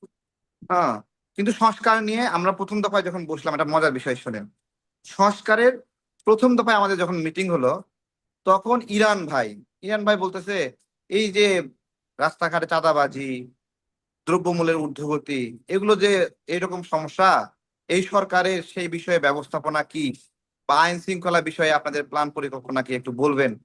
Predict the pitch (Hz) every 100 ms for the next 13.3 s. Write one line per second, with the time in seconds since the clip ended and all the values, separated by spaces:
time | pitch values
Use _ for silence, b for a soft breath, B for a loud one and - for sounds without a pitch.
0 | _ _ _ - 170 214 208 208 208 175
1 | 180 196 185 190 175 160 135 - 127 117
2 | _ _ - 165 - - 247 240 247 240
3 | 254 247 269 277 247 233 226 175 113 -
4 | _ _ _ _ _ _ _ _ _ _
5 | 156 190 202 180 165 170 147 123 107 -
6 | _ _ _ _ _ _ _ _ 175 214
7 | 240 262 269 - - - - - 214 208
8 | - 208 226 233 226 240 226 175 117 104
9 | _ _ _ _ _ _ _ 185 196 226
10 | - 196 - 233 240 247 254 277 - -
11 | 254 277 226 143 123 117 104 - _ _
12 | - 131 127 117 151 190 196 185 202 190
13 | 165 156 165